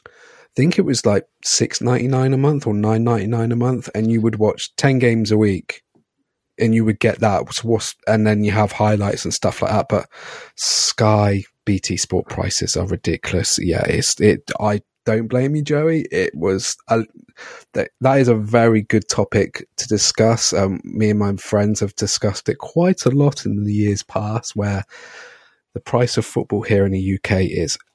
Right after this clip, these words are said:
absolutely shocking. The ticket prices for the games over here are,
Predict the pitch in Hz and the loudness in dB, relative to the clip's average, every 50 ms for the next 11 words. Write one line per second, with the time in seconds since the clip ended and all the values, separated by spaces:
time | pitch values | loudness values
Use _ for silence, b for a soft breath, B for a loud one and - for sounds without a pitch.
0 | _ - 117 113 - - _ - - - - 110 104 101 101 95 - - 120 - | _ -2 -2 -2 -2 -4 _ -8 -6 -2 0 0 2 2 2 2 0 -2 -4 -4
1 | - - 101 98 - - - 95 95 95 - - - 104 101 - - - 135 - | -2 0 0 0 -2 -4 -6 -6 -6 -6 -8 -4 -2 -2 0 0 0 0 2 2
2 | - 117 - - 104 95 90 - - 90 - - - 98 95 90 - 95 95 95 | 2 0 0 0 -2 -2 0 -2 -4 -4 -6 -6 -4 -4 -4 -2 0 -2 0 -2
3 | 92 92 - 98 95 95 92 101 113 95 98 95 95 92 92 92 | -2 -2 -2 -2 -2 -2 -2 -2 -2 0 0 0 0 0 0 -2